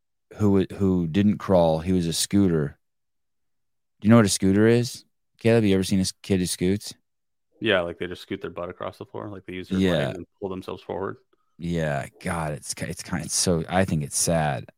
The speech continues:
Speaker 1: Um,
Speaker 2: Really?
Speaker 1: Yeah. They, they move like how you would imagine someone move who doesn't have legs.
Speaker 2: Okay. It's like, yeah, yeah. It's like when somebody tries to, like, pull guard on you in jiu-jitsu and they're just, like,
Speaker 1: Yes.
Speaker 2: scooting towards you to, like
Speaker 1: <laughs> Yes.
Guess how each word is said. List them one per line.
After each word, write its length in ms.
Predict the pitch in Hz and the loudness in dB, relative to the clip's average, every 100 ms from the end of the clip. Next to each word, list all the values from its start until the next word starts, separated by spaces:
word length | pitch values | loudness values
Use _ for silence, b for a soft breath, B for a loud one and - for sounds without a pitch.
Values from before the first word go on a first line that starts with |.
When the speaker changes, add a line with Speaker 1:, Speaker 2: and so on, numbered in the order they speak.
| - | -2
Speaker 1:
Um, 640 | 87 82 73 71 71 - | 0 0 0 -2 -6 -8
Speaker 2:
Really? 320 | - 104 143 151 _ _ _ _ _ _ _ _ | -2 2 2 -2 _ _ _ _ _ _ _ _
Speaker 1:
Yeah. 580 | 92 90 87 82 73 76 B B B B B _ _ _ _ _ _ _ _ b b b b b - | -2 0 2 0 -4 -8 B B B B B _ _ _ _ _ _ _ _ b b b b b 4
They, 100 | 127 | 4
they 240 | 123 139 | 10 10
move 320 | 143 160 175 | 12 12 12
like 160 | 160 127 | 10 8
how 100 | 127 | 6
you 180 | 123 123 | 8 8
would 60 | |
imagine 300 | 113 113 113 | 8 6 6
someone 260 | 110 113 107 | 4 6 6
move 160 | 104 | 6
who 80 | 95 | 4
doesn't 240 | 98 95 98 | 4 4 4
have 160 | 82 | 2
legs. 560 | 78 80 69 58 - - _ _ _ _ _ _ _ - | 0 -2 -2 -6 -14 -20 _ _ _ _ _ _ _ -8
Speaker 2:
Okay. 300 | 104 95 101 _ _ - | -6 -6 -8 _ _ -4
It's 160 | 123 127 | -2 2
like, 240 | 135 131 - | 0 0 -8
yeah, 240 | 123 113 | -2 0
yeah. 160 | 98 90 - | 0 -4 -10
It's 140 | - | -6
like 100 | 120 | -6
when 140 | 117 107 | -4 -4
somebody 240 | 117 107 | -4 -4
tries 320 | - 104 98 | -2 -4 -4
to, 60 | 98 | -8
like, 160 | 92 - | -10 -10
pull 180 | - 101 | -8 -6
guard 260 | 92 90 | -4 -4
on 120 | 87 85 | -6 -10
you 120 | 85 | -14
in 100 | 85 | -16
jiu-jitsu 420 | 95 90 - 95 92 | -14 -16 -14 -18 -12
and 100 | 95 | -12
they're 100 | 90 | -12
just, 180 | 87 | -12
like, 120 | 90 98 | -6 4
Speaker 1:
Yes. 400 | 135 127 107 90 | 8 10 8 2
Speaker 2:
scooting 380 | - 104 101 | -6 -4 -4
towards 320 | - 95 101 - | -2 -2 -2 -4
you 160 | 110 | -6
to, 80 | 110 | -2
like 120 | 107 - | -2 -2
Speaker 1:
<laughs> 560 | - - - - 160 | -8 -6 -4 2 6
Yes. 640 | 165 139 123 113 - - | 8 6 6 0 -4 -12